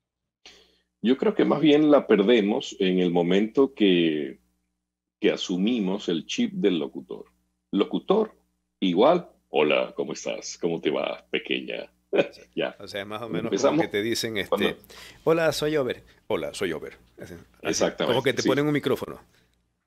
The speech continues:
Speaker 1: Sí, sí, sí, definitivamente. Ahí la per-, la empezamos a perder. Hace minutos acabo de terminar una sesión muy agradable, eh, con una chica que está en New York.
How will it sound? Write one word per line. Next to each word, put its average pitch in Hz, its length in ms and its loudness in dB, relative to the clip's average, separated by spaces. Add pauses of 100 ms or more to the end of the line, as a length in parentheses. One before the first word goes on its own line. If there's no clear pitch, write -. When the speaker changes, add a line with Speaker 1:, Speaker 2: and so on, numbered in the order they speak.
(400)
Speaker 1:
Sí, - 160 0
sí, 208 140 -2
sí, 294 220 0
definitivamente. 98 840 2 (200)
Ahí 101 300 2
la 165 180 2
per-, 80 180 2
la 82 100 -2
empezamos 113 540 -4
a - 80 -8
perder. - 320 -12 (960)
Hace - 320 2
minutos 117 720 2
acabo 110 300 2
de 143 80 0
terminar 92 400 0
una 131 180 -2
sesión 120 680 -2 (340)
muy 165 320 2
agradable, 92 760 0 (640)
eh, 78 460 -4
con 95 180 -2
una 113 120 -2
chica 107 400 -2
que 92 60 -2
está 101 500 -2
en 95 440 -2
New 117 180 0
York. 92 600 0